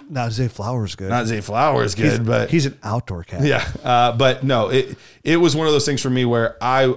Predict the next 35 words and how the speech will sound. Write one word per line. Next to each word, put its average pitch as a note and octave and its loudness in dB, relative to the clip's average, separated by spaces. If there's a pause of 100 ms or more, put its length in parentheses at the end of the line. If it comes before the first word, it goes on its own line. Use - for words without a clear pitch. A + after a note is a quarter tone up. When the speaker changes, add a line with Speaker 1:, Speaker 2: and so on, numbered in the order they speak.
Speaker 2:
I C3+ 2
was C3 0
very A2+ 0
high A#2+ -2 (100)
on B2+ 2
Zay B2+ 2
Flowers, B2 0 (180)
much B2 0
more B2 0
so A#2 0
than, A2 -2
like, G#2+ -4
the A2 -2
rest G#2+ -2
of A2+ -4
the A2 0
wide A2+ 2
receiver A2 -4
class A2+ -4
other A2 -2
than A2+ -2
J A#2 0
S A#2 -4
N. A#2+ -4 (300)
So C#3 2
it C3+ 4
was B2 2
one C3 0
of A#2 0
those A#2 0
things A#2+ -2
for A2+ -4
me A2 0
too, A2+ -2
where G#2+ 0